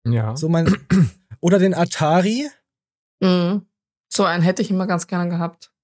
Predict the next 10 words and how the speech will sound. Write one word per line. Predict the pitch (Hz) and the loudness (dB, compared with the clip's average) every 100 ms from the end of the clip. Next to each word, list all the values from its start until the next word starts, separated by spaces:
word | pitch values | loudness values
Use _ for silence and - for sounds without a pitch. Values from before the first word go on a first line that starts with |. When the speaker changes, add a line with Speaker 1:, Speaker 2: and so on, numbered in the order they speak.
| _ _ | _ _
Speaker 2:
Ich | 147 - | -8 -4
bin | 214 | 0
ja | 214 | 2
mit | 196 - | 2 -2
Atari, | 147 - 139 139 175 220 254 269 - _ _ - | -6 -4 -2 0 0 0 -2 -4 -10 _ _ -10
äh, | 170 202 208 208 190 165 - | 0 4 6 4 2 -2 -6
aufgewachsen | 170 214 - 220 180 220 - - 240 247 - 208 185 - | -2 -2 -2 -2 0 0 0 -2 -4 -14 -18 -20 -20 -8
durch | 156 151 - | -4 -4 -4
meinen | 160 139 135 | -2 -2 -4
Bruder. | 127 185 233 277 | -4 -4 -4 -6